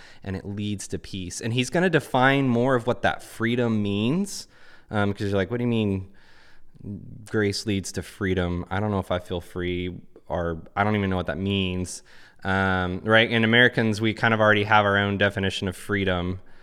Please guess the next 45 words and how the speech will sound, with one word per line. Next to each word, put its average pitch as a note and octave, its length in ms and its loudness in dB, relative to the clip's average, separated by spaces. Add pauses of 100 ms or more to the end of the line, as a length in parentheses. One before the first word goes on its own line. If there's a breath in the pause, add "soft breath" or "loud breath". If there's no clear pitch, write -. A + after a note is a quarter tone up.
(300 soft breath)
um, F2 680 -2 (100)
based F#2+ 320 0
on F2+ 380 -2
just - 200 -8
our F#2 120 2
national F2+ 480 -2
identity, F2 560 -2
'cause F#2+ 160 -8
we F#2 80 -6
use G2 180 -2
that F#2+ 160 0
word F#2 160 0
a F2+ 40 0
lot. F2+ 380 0 (280 loud breath)
Um, G2+ 420 2
it's - 400 -2 (160)
different A#2 600 4
than A2 180 4
what G#2+ 140 0
Paul G#2 400 4
is, F#2+ 420 -2 (320 soft breath)
is G2+ 180 -2
using. F#2 300 -2
There's C3 140 0
some E3+ 180 0
overlap, F#2+ 500 0
and A2+ 100 -2
we'll C#3 120 0
talk C3+ 340 2
about G#2+ 240 2
that G2+ 160 2
as G2 160 0
we G2+ 80 0
move F#2+ 240 -2
through G2 140 -6
the F2+ 100 -4
series. G#2 800 -4 (320 loud breath)
Um, G2 240 0
but F#2+ 140 -6
Paul C#3 260 2
wants C#3+ 260 -2
us C#3+ 120 -8
to B2+ 120 -10
see C3 240 -6
there's, A#2+ 320 -2